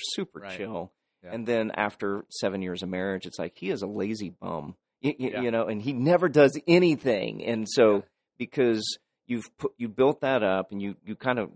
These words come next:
Speaker 1: turned him into, to an idol, and it's just like, "Oh my goodness." So you, you end up tearing it down. Um, it's the same thing on the other side. It's like, you know, um, "Man, she's, she's driven, she's organized, she gets junk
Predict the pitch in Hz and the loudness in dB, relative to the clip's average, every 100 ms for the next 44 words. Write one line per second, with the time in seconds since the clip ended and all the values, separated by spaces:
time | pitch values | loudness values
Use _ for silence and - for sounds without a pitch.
0 | - 131 120 107 120 110 110 104 - 104 | -6 -2 -2 -2 -2 0 -2 -4 -4 -2
1 | 104 - - 107 95 98 113 104 90 90 | -2 -6 -8 -8 -6 -2 -2 0 -2 -4
2 | _ _ _ _ - 110 107 101 101 98 | _ _ _ _ -8 -4 -4 -2 -4 -6
3 | - 101 - 104 98 82 110 131 90 120 | -6 -8 -6 -6 -6 -4 -2 -2 -2 -4
4 | 95 90 - 98 95 - 120 120 104 - | -6 -4 -4 -4 -4 -2 0 2 0 -2
5 | - 127 101 76 - 110 87 65 95 _ | -4 -2 -2 -6 -4 -4 -2 -6 -10 _
6 | _ _ _ - 101 98 92 92 - 113 | _ _ _ -8 -4 -2 -2 -4 -4 -4
7 | - 110 123 110 110 107 101 117 104 92 | -4 -2 -2 0 -2 0 0 0 0 -2
8 | 85 90 - 92 - 95 90 87 90 - | -2 -4 -4 -4 -4 -6 -4 -4 -6 -10
9 | - 98 92 90 87 - - _ - 143 | -8 -4 -2 -4 -6 -10 -20 _ -6 -4
10 | 117 101 - 110 101 - 110 - 120 110 | -2 -4 -6 -6 -6 -6 -6 0 2 2
11 | 104 110 101 110 107 101 92 90 110 110 | 0 -6 -2 0 0 -2 -4 -6 -6 -6
12 | - - 104 | -8 -8 -8